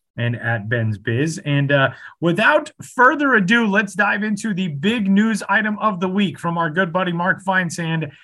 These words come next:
at M L B dot com. Quote, "Minor league players officially joined the M L B Players Association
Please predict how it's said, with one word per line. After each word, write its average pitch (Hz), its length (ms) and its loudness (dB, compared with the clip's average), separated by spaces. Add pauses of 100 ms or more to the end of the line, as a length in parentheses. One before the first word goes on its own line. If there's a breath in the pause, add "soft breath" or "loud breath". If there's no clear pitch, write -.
(140 loud breath)
at 143 140 2
M 160 140 2
L 156 100 2
B 143 140 0
dot 139 240 4
com. 120 260 -4
Quote, - 460 2 (360 loud breath)
"Minor 269 580 4
league 247 480 0
players 220 540 0
officially 247 760 0
joined 185 480 2
the 160 120 -4
M 208 180 0
L 214 120 0
B 185 140 0
Players 190 460 -2
Association 170 840 -2